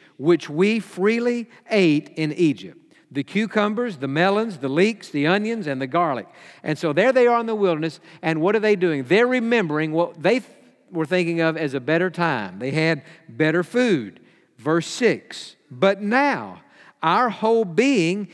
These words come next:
is dried up. There's nothing before us, before, before us at all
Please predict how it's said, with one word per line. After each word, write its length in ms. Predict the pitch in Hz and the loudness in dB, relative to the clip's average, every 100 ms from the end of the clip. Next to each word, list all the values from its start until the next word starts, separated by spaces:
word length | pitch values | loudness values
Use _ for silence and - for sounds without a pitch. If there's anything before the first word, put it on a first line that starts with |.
| - | -4
is 220 | 165 147 | -2 -2
dried 460 | 117 147 190 226 214 | -4 0 2 2 2
up. 460 | 233 202 107 - - - | 2 0 -4 -14 -20 -20
There's 380 | 139 180 160 120 | 0 2 4 0
nothing 560 | 151 175 269 277 269 185 | -4 0 0 2 -2 0
before 580 | 160 - 214 226 240 226 - _ _ _ - | -2 0 2 4 2 -2 -14 _ _ _ -2
us, 400 | 185 233 214 - | 2 2 -2 -10
before, 680 | 160 170 208 226 214 214 - | -4 -2 0 2 2 0 -4
before 360 | 165 170 220 208 | -6 0 2 4
us 180 | 196 190 | 2 0
at 100 | 196 | 0
all 360 | 247 180 180 | 2 2 0